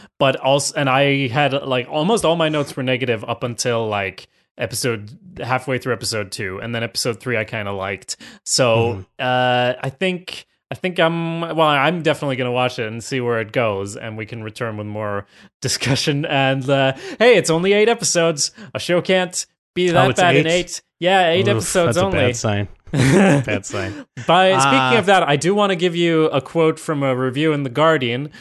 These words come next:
Speaker 1: which I saw a lot of very positive reviews. This is one that's still m-, mostly positive, but it said something that I think, um,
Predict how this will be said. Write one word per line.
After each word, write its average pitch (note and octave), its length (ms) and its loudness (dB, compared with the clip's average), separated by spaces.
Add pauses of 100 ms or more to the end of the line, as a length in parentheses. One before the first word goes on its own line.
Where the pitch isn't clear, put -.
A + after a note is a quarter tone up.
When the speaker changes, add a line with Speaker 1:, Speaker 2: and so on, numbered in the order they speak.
(120)
Speaker 1:
which C3+ 260 -2
I C#3 120 2
saw D3+ 200 2
a C#3 60 2
lot C#3+ 180 2
of C#3+ 80 -4
very D3+ 200 0
positive C#3 480 -2
reviews. C3+ 580 -2 (240)
This C3 140 -4
is B2 160 -4
one C3+ 260 0
that's - 380 -2 (100)
still D#3 420 -4
m-, C#3+ 320 -6
mostly F3 440 0
positive, C#3 500 0
but B2 80 -2
it A#2+ 140 -2
said C#3 200 -2
something B2 380 -6
that A2 100 -4
I A2 120 -4
think, G#2+ 440 -12
um, G2 540 -8